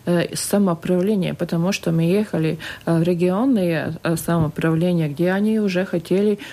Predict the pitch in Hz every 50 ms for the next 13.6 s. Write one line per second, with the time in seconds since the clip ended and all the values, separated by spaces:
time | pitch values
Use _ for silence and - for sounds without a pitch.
0 | - - - 180 180 180 175 165 - 196 190 180 180 190 196 180 - - - 175
1 | 170 175 - - 170 151 151 170 185 190 160 156 151 151 151 147 - - - 151
2 | 160 156 156 160 170 185 196 202 190 175 175 180 - - - 170 165 156 175 185
3 | 185 180 165 147 147 - - - 160 156 160 165 170 180 175 - - - - -
4 | - 165 160 156 156 151 156 156 151 151 170 190 190 190 170 151 170 165 170 185
5 | - - 180 - 185 180 180 175 170 170 175 175 175 185 185 180 170 156 - 160
6 | 165 165 - - - - - - - 165 170 180 185 185 180 170 170 - 160 156
7 | - 175 175 160 - - 175 175 196 202 196 185 180 180 180 180 175 180 170 180
8 | 180 190 196 185 170 160 160 170 170 170 160 165 - 165 180 180 - - 185 180
9 | 175 165 175 180 185 - 180 160 160 - - 185 180 175 170 180 196 208 196 165
10 | 147 - - - - - - 170 170 208 220 214 196 175 160 151 - - - -
11 | - 180 175 - - 214 233 226 - 185 180 175 - 220 220 208 190 208 220 208
12 | - 160 160 160 - 160 160 - 214 226 226 214 190 175 170 170 - 175 165 -
13 | - 202 226 226 - - 180 160 165 165 175